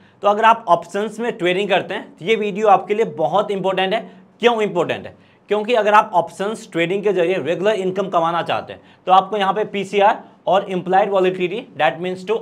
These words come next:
आईवी को कंसीडर करना पड़ेगा। अगर आप इन दोनों को कंसीडर किए बिना ऑप्शंस में ट्रेडिंग करते हैं तो आप ज़्यादा लंबे समय तक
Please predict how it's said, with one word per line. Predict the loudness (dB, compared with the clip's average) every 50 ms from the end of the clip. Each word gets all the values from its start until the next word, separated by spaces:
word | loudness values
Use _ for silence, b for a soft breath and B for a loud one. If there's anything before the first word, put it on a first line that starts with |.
| -2 0
आईवी | 0 0 0 0 -2 -4 -6 -6
को | -2 0 0 0
कंसीडर | 2 0 -6 -6 -6 -8 -6 -2 -2 -2
करना | 0 -2 -4 -2 -2 -4
पड़ेगा। | -2 -2 -2 0 0 0 -2 B B B B B B B
अगर | 2 2 4 6 6
आप | 6 6 4 2 B B B B B B -4
इन | -4 -2 0
दोनों | 0 0 0 0 -2
को | -2 -2
कंसीडर | -4 -4 -6 -6 -6 -4 -4 -2 -4
किए | -4 -4 0 2 2 2
बिना | 2 2 0 0 -2 -2 -4
ऑप्शंस | -4 -4 -4 -6 -6 -6 -6 -6
में | -6 -6
ट्रेडिंग | -2 -2 -2 0 0 -2 -2 0
करते | -2 -2 -2 -4 -10 -12
हैं | -14 -16 -20 _ _ -2
तो | 2
आप | 2 2 2 2 0
ज़्यादा | 2 2 4 4
लंबे | 4 2 2 0 0 -2 -4
समय | -4 -4 -4 -4 -4
तक | -4 -6 -6 -8